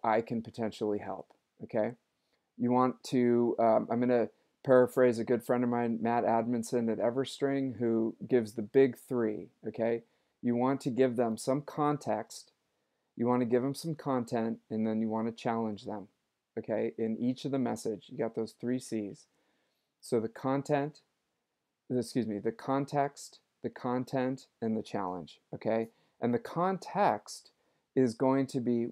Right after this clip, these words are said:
why are you reaching out? So that's when we go back and we get one of our pain points and we plug it in as the first message.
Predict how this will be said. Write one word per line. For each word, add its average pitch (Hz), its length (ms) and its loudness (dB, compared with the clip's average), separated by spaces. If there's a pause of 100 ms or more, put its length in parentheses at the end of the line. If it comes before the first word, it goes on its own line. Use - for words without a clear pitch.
why 127 380 6
are 143 180 4
you 123 220 0
reaching 113 400 -2
out? 135 300 -6 (520)
So - 160 -4
that's 127 300 4
when 135 180 0
we 127 100 2
go 127 220 4
back 127 420 2
and 123 160 0
we 117 80 0
get 117 260 2
one 120 200 0
of 117 140 -2
our 113 220 -2
pain 170 380 -4
points - 460 -14 (520)
and 110 160 0
we 107 80 0
plug 143 460 2
it 151 80 4
in 113 360 -2 (140)
as 110 180 -6
the 127 80 -12
first 123 400 -2
message. 104 540 -10